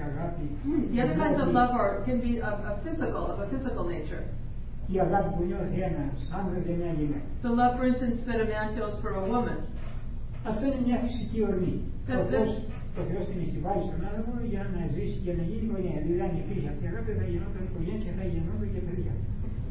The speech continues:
Speaker 2: God has given that kind of, of, of love as a physical current in human beings so that they'll have children and the world and people will, otherwise there wouldn't be any children.
Speaker 1: Αλλά η αγάπη είναι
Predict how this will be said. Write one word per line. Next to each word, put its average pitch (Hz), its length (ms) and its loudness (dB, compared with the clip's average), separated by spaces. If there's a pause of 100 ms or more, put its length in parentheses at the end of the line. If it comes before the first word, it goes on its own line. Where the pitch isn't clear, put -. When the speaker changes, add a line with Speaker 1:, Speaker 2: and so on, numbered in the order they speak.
(260)
Speaker 2:
God 269 220 4
has 262 100 2
given 262 240 4
that 233 220 4
kind 240 240 4
of, 220 80 2 (260)
of, 208 160 2 (340)
of - 80 2 (260)
love 247 240 4
as 240 160 4
a 220 240 0
physical 220 480 2
current 226 360 6 (200)
in 208 320 2
human 233 240 4
beings 294 240 2
so 370 120 0
that 285 180 2
they'll 262 120 6
have 247 220 4
children 247 360 4
and 220 160 4 (680)
the 220 140 -2
world 233 320 2
and 226 280 2
people 226 260 0
will, - 340 -2 (260)
otherwise 247 320 4
there 240 120 2
wouldn't 233 180 2
be 233 100 0
any 220 220 0
children. 240 260 0 (1800)
Speaker 1:
Αλλά 165 180 2 (240)
η - 40 -2
αγάπη 185 400 0
είναι - 680 -2